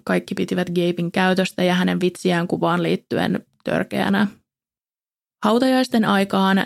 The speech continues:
Tinan hautaamiseen liittyi vaikka mitä epäselvyyksiä,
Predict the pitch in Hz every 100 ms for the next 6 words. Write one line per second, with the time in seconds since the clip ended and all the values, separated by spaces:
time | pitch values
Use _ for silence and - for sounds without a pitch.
0 | - 208 202 202 190 190 190 190 185 202
1 | 185 185 180 196 185 185 - 180 190 208
2 | 208 214 208 208 202 202 - 196 190